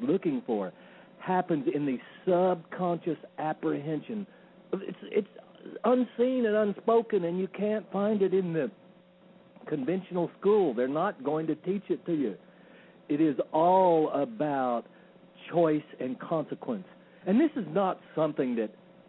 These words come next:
sounds like a great idea, I ought to try.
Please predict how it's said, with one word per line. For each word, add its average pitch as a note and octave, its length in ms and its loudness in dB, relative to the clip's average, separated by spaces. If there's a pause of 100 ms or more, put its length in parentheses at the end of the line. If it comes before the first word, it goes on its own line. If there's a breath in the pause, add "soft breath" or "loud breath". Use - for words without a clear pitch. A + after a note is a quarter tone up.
(600 loud breath)
sounds D3+ 680 0 (680 loud breath)
like - 260 -10
a - 80 -10 (120)
great E3 480 0
idea, C3 440 0
I B2+ 140 -2
ought C#3+ 280 0
to G2 100 -12 (140)
try. D#3 460 -8